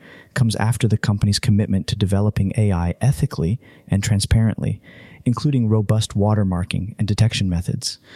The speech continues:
However, no truly reliable detection method has been seen yet. Four leading A I companies, Open A I, Microsoft, Google, and Anthropic, are forming the Frontier Model Forum, a new industry body focused on ensuring safe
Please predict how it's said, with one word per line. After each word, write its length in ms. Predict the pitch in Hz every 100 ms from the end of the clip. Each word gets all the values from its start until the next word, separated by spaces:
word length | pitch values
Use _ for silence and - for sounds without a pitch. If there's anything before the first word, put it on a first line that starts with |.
| - - -
However, 340 | - 135 131 123
no 160 | 123
truly 360 | 139 - 139 127
reliable 500 | 101 98 104 117 107
detection 500 | 92 92 107 - 98
method 320 | 92 87 90
has 140 | 90 95
been 160 | 95
seen 320 | 90 - 113
yet. 200 | 90 - - _ - - - - _ _ _ _
Four 260 | - 143 156
leading 280 | 147 139 120
A 160 | 107
I 120 | 101 104
companies, 540 | - 85 87 90 -
Open 300 | - 107 117
A 140 | 107 101
I, 300 | 98 95 101
Microsoft, 580 | 98 98 - 104 101 -
Google, 380 | 107 101 101 -
and 140 | 98
Anthropic, 600 | 95 92 98 95 - - - _ _
are 100 | -
forming 440 | 95 - 104 101 104
the 80 | 92
Frontier 440 | - 101 - 107
Model 320 | 95 90 92
Forum, 460 | 92 98 87 85 87 _ - - - _ 113
a 60 |
new 320 | 101 107 139
industry 400 | 113 113 110 -
body 320 | 107 98 95 92
focused 460 | - 95 - -
on 120 | 104
ensuring 480 | 101 95 - 104 98
safe 480 | 90 - 110 117 -